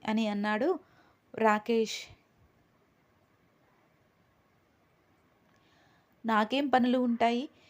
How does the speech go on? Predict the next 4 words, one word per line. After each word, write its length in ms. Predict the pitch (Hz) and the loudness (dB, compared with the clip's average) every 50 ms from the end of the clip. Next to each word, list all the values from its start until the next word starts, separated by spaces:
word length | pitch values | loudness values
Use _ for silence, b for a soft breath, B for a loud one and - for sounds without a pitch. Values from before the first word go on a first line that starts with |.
| b b b - | b b b -2
నేనేమైనా 600 | 220 247 247 240 247 247 233 226 233 214 208 220 | 2 2 4 4 4 4 4 2 2 0 0 -2
ముసలిదాన్నా, 760 | 214 208 208 - - 226 233 254 226 233 220 202 202 208 240 302 - b b b b b b _ - | -2 -4 -4 -4 -2 -2 0 0 0 0 0 -2 -4 -6 -6 -8 -10 b b b b b b _ 0
లేదంటే 540 | 226 240 247 247 226 233 220 220 - 285 339 370 - _ | 4 6 6 6 6 4 2 0 0 0 0 -2 -2 _
పేషెంటునా? 640 | - 233 220 233 233 - 254 233 - 220 214 214 | 4 4 4 4 4 0 -2 -2 -2 -4 -6 -8